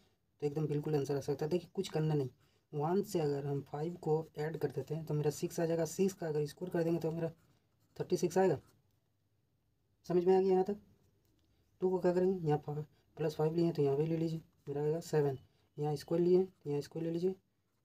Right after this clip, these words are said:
आ जाएगा फ़ोर्टी नाइन, और फ़ोर्टी नाइन option B में है। देखिए, आ, एकदम simple question है। हम्म, तो यहाँ हो जाएगा फ़ोर्टी नाइन।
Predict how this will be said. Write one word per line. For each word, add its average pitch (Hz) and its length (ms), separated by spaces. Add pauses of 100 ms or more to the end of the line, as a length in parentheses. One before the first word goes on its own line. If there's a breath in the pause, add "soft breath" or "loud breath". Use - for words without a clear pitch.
आ 147 60
जाएगा 156 280
फ़ोर्टी 190 440 (260)
नाइन, 143 400
और 131 80
फ़ोर्टी 139 280
नाइन 143 180
option 147 360
B 165 160
में 151 160
है। 135 100
देखिए, 135 300 (600)
आ, 147 80
एकदम 147 380
simple 151 300
question 160 260
है। 180 80
हम्म, - 1300
तो 156 120
यहाँ 143 120
हो 143 80
जाएगा 151 200
फ़ोर्टी 139 340
नाइन। 131 200